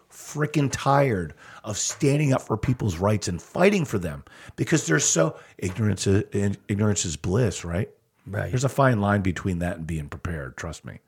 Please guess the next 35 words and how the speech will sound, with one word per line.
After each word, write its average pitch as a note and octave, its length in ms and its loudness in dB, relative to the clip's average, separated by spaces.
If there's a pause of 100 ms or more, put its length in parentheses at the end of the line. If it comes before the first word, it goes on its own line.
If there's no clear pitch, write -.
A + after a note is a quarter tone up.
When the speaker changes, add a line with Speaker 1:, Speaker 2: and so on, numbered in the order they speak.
(880)
Speaker 1:
But G#2+ 140 -2
these C3+ 160 4
people A#2 300 2
just F#2 440 0
don't F2+ 220 0
care, E2 320 -6
Jerry. C#2 400 -12 (300)
They F#2+ 120 -2
don't. D#2 460 -6 (340)
Speaker 2:
They D3 100 2
don't. C4 460 2 (1080)
If C#3 140 2
they D#3+ 160 6
did, C3+ 300 2
they D3+ 100 6
would E3+ 160 2
be E3 140 4
there F3 160 4
with G#2+ 160 0
pitchforks G2+ 440 -6
and F2+ 120 -10
Speaker 1:
Here's B2 240 6
the A#2+ 80 4
Speaker 2:
torches. - 180 2
Speaker 1:
point. D#2+ 200 -2 (1000)
If F#2 240 -4
Trump - 420 0
said, E2+ 360 -2
"Hey, F2+ 160 0
guys, D2+ 320 -4
get F#2 180 0
on A2+ 140 4
this F#2+ 200 2
rail F2 240 2
car C#2+ 440 -6